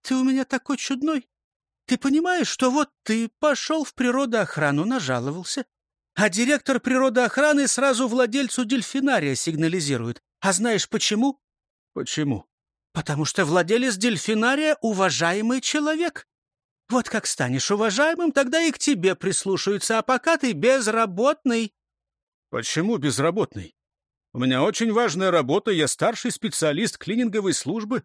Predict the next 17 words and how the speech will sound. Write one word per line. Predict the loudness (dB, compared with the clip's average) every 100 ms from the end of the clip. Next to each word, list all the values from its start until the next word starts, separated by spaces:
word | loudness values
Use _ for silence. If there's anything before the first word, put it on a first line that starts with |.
| _ _ _ _ -8
Знаю, | -2 0 2 0
как | -2
все | 0 0
устроено | -2 0 0 2 2 0
в |
дельфинарии, | -2 -4 -4 0 0 -2
в | -4
каком | -4 -2 -2
порядке | 0 0 0 -4 -6
чистка | -4 -4 -4 -6
производится, | -6 -6 -2 -2 -2 -4 -6 -6 _ _ -6
и | -4
ответственно | -2 0 0 0 0 0
отношусь | 0 0 0 -4
к |
своей | -4 -2 -2 0
работе. | -2 -2 -4 -6